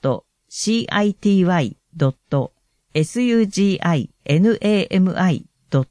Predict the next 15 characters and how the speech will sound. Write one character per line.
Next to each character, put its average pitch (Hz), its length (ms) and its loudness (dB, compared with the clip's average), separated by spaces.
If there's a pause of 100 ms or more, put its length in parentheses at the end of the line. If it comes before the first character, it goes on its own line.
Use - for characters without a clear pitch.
(120)
ト 135 240 -2 (500)
テ 208 80 0
ィ 233 200 2
ー - 100 -2
オ 202 180 2
ー - 20 -14
ケ 202 280 0
ー - 20 4
ワ 185 180 2
イ 170 140 -4
オ 165 280 0
ー - 20 -20 (240)
ド 143 160 0
ッ 143 60 -6 (120)
ト 131 260 -2